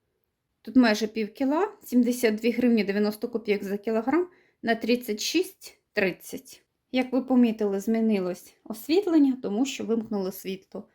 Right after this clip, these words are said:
І як надовго вимкнули, ми не знаємо. Буває, по шість годин нема, буває, дванадцять годин нема. Ну, вже якось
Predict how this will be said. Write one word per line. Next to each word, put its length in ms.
І 100
як 200
надовго 420
вимкнули, 540
ми 140
не 140
знаємо. 500
Буває, 440
по 120
шість 260
годин 320
нема, 320
буває, 400
дванадцять 540
годин 300
нема. 400
Ну, 140
вже 140
якось 440